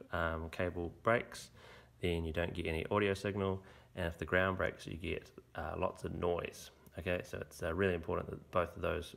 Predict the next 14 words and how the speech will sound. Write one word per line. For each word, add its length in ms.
work. 260
Okay, 320
in 120
the 60
case 300
of 340
a 280
T 280
R 300
S 260
cable, 300
this 160
one 160
here, 380